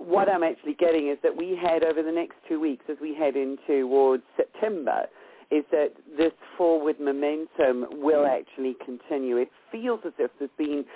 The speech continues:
a real burst and release of energy, um, from the planetary grids as well as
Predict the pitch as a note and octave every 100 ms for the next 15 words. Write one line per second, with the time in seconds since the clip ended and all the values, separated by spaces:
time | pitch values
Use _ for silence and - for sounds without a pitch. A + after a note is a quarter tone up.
0 | - - - D#3 D#3 F3+ A#3 A3+ F#3+ D#3+
1 | A#2+ - E3 D#3 C#3+ - C3+ C3+ C3 C3+
2 | C#3 - C3 B2+ C3 B2 A#2+ A2 G#2 -
3 | A#2+ A#2+ A#2 A2+ - - - - F3 D#3+
4 | D3 F#3+ G3+ C4+ B3+ - C#3 - A#2+ A#2
5 | D#3 D3 D3 C3+ C#3